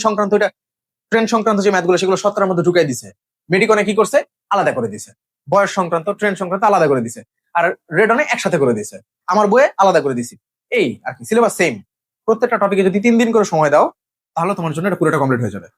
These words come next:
প্রত্যেকটা টপিকে তিন দিন, সোজা টপিকে একদিন। যদি, আহ, আচ্ছা, এটা বেশি বিস্তারিত না বলি, প্রত্যেকটা টপিকে তিন দিন করে সময় দিলে তোমার ম্যাথ শেষ হয়ে যাবে। তাহলে বাংলা, ইংলিশ, জিকে, জিএস, ম্যাথ হয়ে গেল না?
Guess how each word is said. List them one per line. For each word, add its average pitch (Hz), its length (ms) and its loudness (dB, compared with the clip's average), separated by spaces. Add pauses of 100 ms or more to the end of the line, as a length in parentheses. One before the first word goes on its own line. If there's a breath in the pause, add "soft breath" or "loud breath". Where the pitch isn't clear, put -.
(220)
প্রত্যেকটা 208 340 0
টপিকে 202 280 0
তিন 220 140 4
দিন, 311 100 0 (260)
সোজা 185 220 2
টপিকে 185 200 0 (100)
একদিন। 120 220 -6 (1080)
যদি, 180 280 4 (340)
আহ, 143 400 4 (160)
আচ্ছা, 151 140 -4 (100)
এটা 143 120 0 (340)
বেশি 151 180 -2
বিস্তারিত 160 300 0
না 147 100 0
বলি, 170 180 0
প্রত্যেকটা 233 300 0
টপিকে 247 280 0
তিন 226 120 4
দিন 226 120 2
করে 226 160 4
সময় 208 140 2
দিলে 254 160 0
তোমার 196 200 0
ম্যাথ 175 140 -2 (100)
শেষ 165 140 2
হয়ে 110 140 0
যাবে। 92 120 -14 (500)
তাহলে 143 180 0 (100)
বাংলা, 160 340 2 (200)
ইংলিশ, 175 320 0 (240)
জিকে, 156 300 0 (200)
জিএস, 151 340 2 (440)
ম্যাথ 139 180 0 (240)
হয়ে 175 160 2
গেল 202 80 2 (100)
না? 294 60 -2